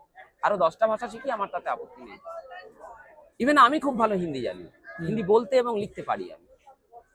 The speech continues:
Speaker 1: কিন্তু সেটা কথা নয়। কথা হচ্ছে যে আমি হিন্দি ইম্পোজিশনটা, আমার আইডেন্টিটি,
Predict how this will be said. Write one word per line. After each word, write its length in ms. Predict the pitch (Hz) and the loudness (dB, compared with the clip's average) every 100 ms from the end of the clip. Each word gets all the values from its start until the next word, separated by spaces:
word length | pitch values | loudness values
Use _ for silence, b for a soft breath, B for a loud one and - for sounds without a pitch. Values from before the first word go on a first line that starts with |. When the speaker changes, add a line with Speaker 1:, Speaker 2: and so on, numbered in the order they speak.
| 554 - - - - - - - | -20 -20 -20 -20 -20 -20 -20 -8
Speaker 1:
কিন্তু 260 | 226 233 277 - - | -6 -2 -2 -2 -8
সেটা 200 | 220 302 302 | 4 6 8
কথা 200 | 190 165 | 4 -2
নয়। 160 | 123 135 | -2 2
কথা 220 | 180 269 | 2 4
হচ্ছে 300 | 277 285 320 | 2 0 -4
যে 180 | 277 311 339 - - - - - - - - _ _ | 0 0 0 -6 -18 -20 -20 -20 -20 -20 -20 _ _
আমি 220 | 180 247 302 | 6 6 2
হিন্দি 420 | 233 220 254 269 311 | 0 -2 0 0 0
ইম্পোজিশনটা, 840 | 254 254 311 330 302 262 311 320 254 233 - - | 0 2 4 2 2 -2 0 8 10 8 6 -2
আমার 360 | 196 214 226 240 - | 0 6 6 6 2
আইডেন্টিটি, 580 | 156 208 254 262 262 285 | 4 4 4 -4 -8 -6